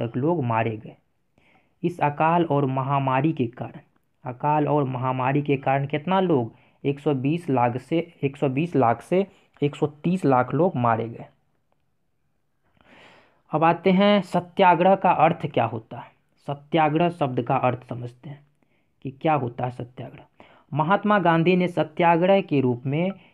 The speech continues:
जन आंदोलन का एक नया तरीका अपनाया। महात्मा गांधी ने सत्याग्रह के रूप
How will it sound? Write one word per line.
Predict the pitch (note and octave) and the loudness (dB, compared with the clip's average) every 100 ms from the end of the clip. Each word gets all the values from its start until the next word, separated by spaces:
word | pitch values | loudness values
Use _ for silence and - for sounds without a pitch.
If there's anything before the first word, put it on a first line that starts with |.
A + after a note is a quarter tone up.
| _ | _
जन | C3 B2+ D3+ | -6 0 2
आंदोलन | E3+ F3+ E3 E3+ F#3+ | 2 2 2 4 2
का | F#3 D#3 C3+ | 0 0 2
एक | D#3 E3 - _ | 0 -2 -10 _
नया | C3 B2+ D3+ F3 G3 - _ _ _ _ D3+ | -6 -2 2 0 -2 -10 _ _ _ _ -2
तरीका | D#3 F3 E3+ | 0 2 0
अपनाया। | B2 C3+ F3+ - - _ _ _ _ _ _ _ | 0 -4 -12 -14 -20 _ _ _ _ _ _ _
महात्मा | C3+ C3+ D#3 F3 F#3 | -6 -2 -2 0 0
गांधी | D#3 C#3 C3 C3 | 2 0 0 -2
ने | D#3 | -2
सत्याग्रह | D#3+ D3+ - E3 D#3 D#3+ F3+ | -2 -6 -2 0 2 2 0
के | F3+ C3 | 0 -2
रूप | A#2+ | -2